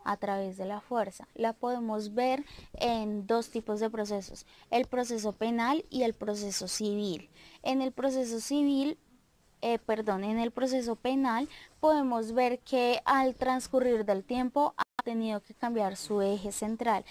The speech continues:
Anteriormente se caracterizaba más por la venganza y ahorita su pena se está centrando en la redención del culpable. Y el proceso civil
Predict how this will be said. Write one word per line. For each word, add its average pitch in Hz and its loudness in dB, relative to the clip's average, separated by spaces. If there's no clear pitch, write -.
Anteriormente 254 0
se 269 -4
caracterizaba 226 2
más 208 -2
por 202 -4
la 208 2
venganza 220 -2
y 262 2
ahorita 254 2
su 311 -2
pena 226 -2
se 233 -4
está 220 -4
centrando 214 -2
en 254 -2
la 247 4
redención 214 -4
del 190 -6
culpable. - 2
Y 285 4
el 294 2
proceso 277 0
civil 254 -2